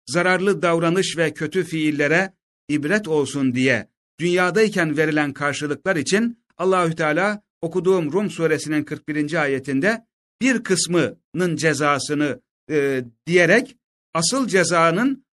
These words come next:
ahirette olduğuna işaret etmekte, esas suçun cezası, tümünün cezası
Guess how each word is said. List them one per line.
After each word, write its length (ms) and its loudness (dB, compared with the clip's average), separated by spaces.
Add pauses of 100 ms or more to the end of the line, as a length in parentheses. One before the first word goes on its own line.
(100)
ahirette 680 -2
olduğuna 500 0
işaret 440 -4
etmekte, 600 -2 (380)
esas 320 -2
suçun 460 -6
cezası, 800 -2 (300)
tümünün 560 0 (200)
cezası 680 -4